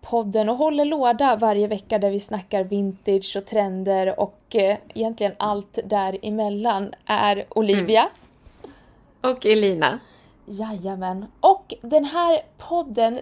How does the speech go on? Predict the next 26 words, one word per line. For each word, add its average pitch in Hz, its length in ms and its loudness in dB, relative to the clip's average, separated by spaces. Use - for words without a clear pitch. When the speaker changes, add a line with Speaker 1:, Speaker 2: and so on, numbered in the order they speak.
Speaker 1:
till 294 300 -4
råga 294 640 2
på 247 140 0
att - 380 -2
snacka - 520 -6
vintage, 226 600 -4
trendanalysera 226 1000 0
vintage 220 680 -4
och, - 400 -2
eh, 220 260 4
ja, 233 60 -8
men 226 120 -4
prata 254 440 -4
om 220 160 -4
allting 240 400 -4
kring 330 280 -4
vintage, 214 460 -4
så - 160 -8
driver 285 380 -2
vi 240 100 -2
också 233 240 -2
en 220 100 -2
vintage-shop 233 680 -4
som - 180 -6
heter 208 240 -2
vintagesphere 277 720 -6